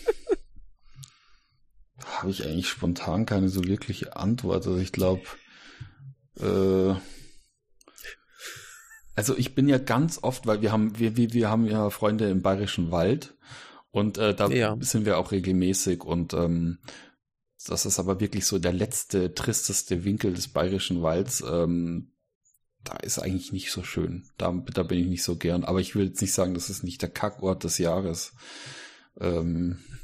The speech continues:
Speaker 1: <laughs>
Speaker 2: ja.
Speaker 1: Ja.
Speaker 2: Keine Ahnung. Schwierig.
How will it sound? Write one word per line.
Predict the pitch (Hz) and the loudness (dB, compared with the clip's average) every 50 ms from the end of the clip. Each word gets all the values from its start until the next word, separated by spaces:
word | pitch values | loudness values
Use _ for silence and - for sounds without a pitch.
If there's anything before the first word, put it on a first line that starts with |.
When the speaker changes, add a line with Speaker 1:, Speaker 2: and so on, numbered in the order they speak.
| - | 0
Speaker 1:
<laughs> | - 196 - - 339 - - - 392 - - - | 2 2 2 2 0 -2 2 2 0 0 2 2
Speaker 2:
ja. | 381 85 82 80 - - - - - - - - - - - _ _ - - - 190 196 190 190 - - - _ - - - - - | 2 4 6 4 4 2 2 0 0 0 0 -6 -16 -20 -20 _ _ -14 -6 -2 0 2 4 2 2 0 -4 _ -20 -20 -20 -12 -2
Speaker 1:
Ja. | - 143 127 160 | 0 2 2 2
Speaker 2:
Keine | 151 139 127 - 104 107 110 | 0 0 0 2 2 2 2
Ahnung. | 104 113 127 117 95 95 92 - - | 4 4 4 4 4 2 0 -2 -8
Schwierig. | _ - - 120 123 135 135 101 92 - - | _ -8 -2 2 2 2 2 2 -2 -4 -8